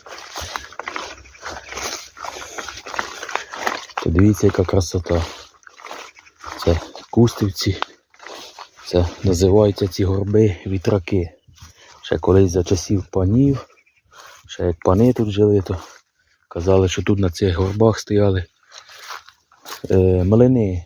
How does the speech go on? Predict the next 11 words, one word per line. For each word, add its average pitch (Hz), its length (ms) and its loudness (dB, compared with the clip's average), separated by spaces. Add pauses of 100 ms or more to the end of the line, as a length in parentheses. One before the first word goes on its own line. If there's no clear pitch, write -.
(120)
вітраки 101 480 -4
ці, - 180 -18 (800)
що 101 100 0
молоти, 92 440 2
млини. 92 420 4 (1800)
І 139 40 0
так - 340 0 (340)
називають 98 680 2 (920)
ці - 120 -8
місця 85 500 0 (220)
вітраки. 92 580 2